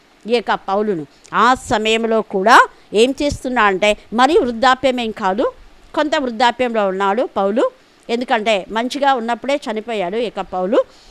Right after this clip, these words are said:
ఆ యొక్క పౌలు నిజంగా, ఆ, ఆ సమయంలో ఈ యొక్క ఒనేసిముకు ప్రభుని గురించి తెలియచేశాడు. పౌలు యొక్క విధేయత, పౌలు యొక్క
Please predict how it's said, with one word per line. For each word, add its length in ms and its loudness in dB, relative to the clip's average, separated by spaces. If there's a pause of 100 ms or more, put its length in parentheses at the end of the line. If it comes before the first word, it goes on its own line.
(220)
ఆ 80 8
యొక్క 400 6 (260)
పౌలు 440 10
నిజంగా, 580 4 (440)
ఆ, 40 0
ఆ 400 2
సమయంలో 680 -2 (320)
ఈ 80 -2
యొక్క 160 2
ఒనేసిముకు 720 -4
ప్రభుని 400 -6
గురించి 300 -8
తెలియచేశాడు. 720 -8 (380)
పౌలు 320 2
యొక్క 320 -2
విధేయత, 640 -4 (100)
పౌలు 300 -2
యొక్క 400 -2